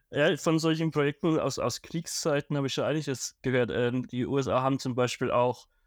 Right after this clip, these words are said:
eine frühe Version von selbstlenkenden Raketen entwickelt. Die waren aber nicht ganz selbstlenkend, sondern da saß vorne in der Spitze eine Taube drin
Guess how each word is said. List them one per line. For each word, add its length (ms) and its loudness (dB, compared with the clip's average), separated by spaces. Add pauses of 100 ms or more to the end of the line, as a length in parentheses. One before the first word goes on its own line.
(280)
eine 320 -2 (160)
frühe 300 0
Version 580 0
von 300 -2
selbstlenkenden 1040 -2
Raketen 500 -2
entwickelt. 540 -2
Die 80 -4
waren 140 2
aber 120 2
nicht 140 -8
ganz 220 -2
selbstlenkend, 680 -4
sondern 280 0 (340)
da 100 0
saß 240 0
vorne 260 2
in 100 0
der 80 0
Spitze 420 -6
eine 120 -2
Taube 420 -2
drin 340 -4